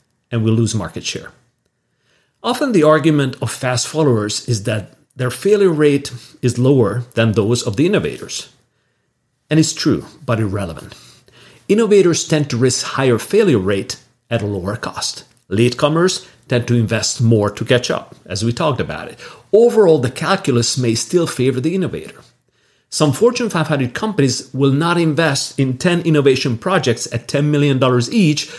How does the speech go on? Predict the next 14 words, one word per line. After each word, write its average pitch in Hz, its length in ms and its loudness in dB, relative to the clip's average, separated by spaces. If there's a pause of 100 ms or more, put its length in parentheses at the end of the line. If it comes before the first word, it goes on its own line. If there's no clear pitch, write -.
(260)
but 135 100 0
would 139 160 2
acquire 135 480 0
a 131 80 2
business 123 440 0
to 147 100 -2
catch - 280 -2
up 139 280 -2
and 117 100 -6
spend 127 480 -2
billions 123 520 2
to 120 100 0
do 98 120 -2
so. - 300 -8